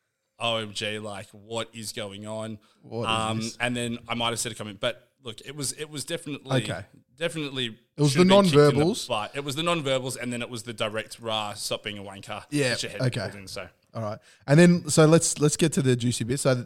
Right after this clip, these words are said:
Speaker 2: the, uh, how, <laughs> when did the, when did the water break, mate? Like, where were you? I, I, I've never actually, I don't actually know
Speaker 1: Yeah,
Speaker 2: this story.
Speaker 1: yeah,
Speaker 2: Where were you
Speaker 1: yeah.
Speaker 2: when, when you knew that it was time?
Speaker 1: So we were downstairs, um, and, uh, Jess is like, "I think I'm going in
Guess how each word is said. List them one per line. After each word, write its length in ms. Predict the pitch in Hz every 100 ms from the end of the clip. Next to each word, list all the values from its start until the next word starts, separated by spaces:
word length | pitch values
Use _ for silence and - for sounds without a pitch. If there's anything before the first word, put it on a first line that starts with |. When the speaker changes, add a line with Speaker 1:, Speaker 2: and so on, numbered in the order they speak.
| -
Speaker 2:
the, 320 | 131 127 120 - _ -
uh, 600 | - - - 113 - 147
how, 180 | 147 160
<laughs> 500 | - - - - -
when 140 | 170
did 120 | 180 147
the, 180 | 147
when 160 | 139 165
did 120 | 170
the 40 | 143
water 220 | 139 170
break, 260 | 160 131 -
mate? 120 | 127
Like, 180 | 151 151 - -
where 180 | 190 233
were 160 | 180 202
you? 260 | 226 110 - -
I, 80 | 214
I, 200 | 262 320
I've 300 | 311 294 359
never 160 | 453 392
actually, 340 | 403 - 156
I 100 | 151
don't 180 | 427 453
actually 240 | - 190 135
know 80 | 147
Speaker 1:
Yeah, 20 | 185
Speaker 2:
this 100 | -
story. 240 | 120 110
Speaker 1:
yeah, 80 | 131
Speaker 2:
Where 120 | 247
were 140 | 175 220
you 140 | 120
Speaker 1:
yeah. 80 | 139
Speaker 2:
when, 240 | 139 131
when 200 | 139 135
you 100 | 131
knew 260 | 131 139 151
that 140 | 139
it 40 | 135
was 140 | 131
time? 300 | - 156 120 - _ -
Speaker 1:
So 640 | 143 139 139 143 143 143 139
we 160 | 147 143
were 180 | 139
downstairs, 1080 | 120 127 135 135 120 - 120 110 127 180 - -
um, 560 | 107 104 107 104 104 - _ -
and, 580 | 110 104 107 104 104 98 - -
uh, 560 | 107 104 98 98 98 98 - _ -
Jess 200 | 98 104
is 140 | 92
like, 200 | 101 -
"I 80 | 95
think 220 | 98 95
I'm 100 | 98
going 260 | 95 98
in 140 | 95